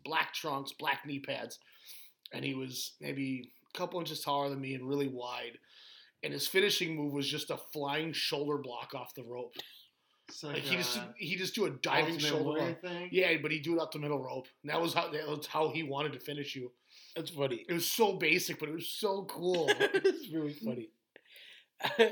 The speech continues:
Speaker 2: Sometimes that's the best moves.
Speaker 1: Oh, it's great. Well, and, and that was what we tried to do. I did a, a half crab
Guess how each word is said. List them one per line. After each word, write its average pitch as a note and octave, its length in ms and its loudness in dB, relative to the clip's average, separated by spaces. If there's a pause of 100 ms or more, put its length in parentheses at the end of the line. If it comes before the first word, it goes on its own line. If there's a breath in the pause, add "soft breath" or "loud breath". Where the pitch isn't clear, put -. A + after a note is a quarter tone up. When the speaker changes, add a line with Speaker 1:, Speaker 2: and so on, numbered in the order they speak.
(100)
Speaker 2:
Sometimes C#3+ 340 -6
that's C#3 180 -10
the C3+ 80 -16
best C3+ 300 -10
moves. D3 400 -8
Speaker 1:
Oh, E3+ 280 4
it's - 140 -4
great. F3+ 260 -2
Well, G3 120 -2 (100)
and, G3+ 180 0
and G3+ 100 -2
that A#3 80 4
was A3 100 2
what A#3 80 0
we G3+ 60 -2
tried F3 200 2
to D#3+ 80 2
do. E3 180 0
I D3 120 2
did E3 140 0
a, D#3 40 4
a C3+ 380 -2
half - 260 0
crab C#3 200 -4